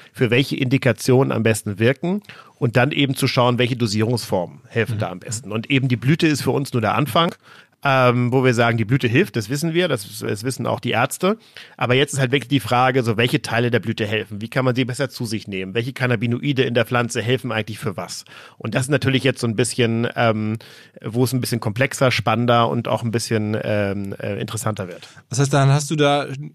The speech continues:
Speaker 2: statt den sonst üblichen Softwareentwicklern jetzt, äh, schon, schon irgendwie Ärzte oder, oder wie muss man sich das vorstellen? Irgendwie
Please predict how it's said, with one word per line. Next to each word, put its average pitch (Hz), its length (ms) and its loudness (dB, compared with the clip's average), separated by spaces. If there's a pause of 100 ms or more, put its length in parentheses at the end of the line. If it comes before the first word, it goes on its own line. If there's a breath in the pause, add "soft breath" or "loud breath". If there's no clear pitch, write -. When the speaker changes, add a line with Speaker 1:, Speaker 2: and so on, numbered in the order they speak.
(120)
Speaker 2:
statt 139 380 -4
den 139 340 -2
sonst 147 240 -2
üblichen 147 340 -2
Softwareentwicklern 165 960 0 (320 loud breath)
jetzt, - 440 -2
äh, 233 40 -14 (540)
schon, 143 380 -2
schon 135 400 -4
irgendwie 131 560 -4
Ärzte 156 640 -4
oder, 139 260 2
oder 135 200 0
wie 127 40 -2
muss 147 160 0
man 156 80 -2
sich 135 80 0
das 135 140 0
vorstellen? 139 360 -2
Irgendwie 127 300 -2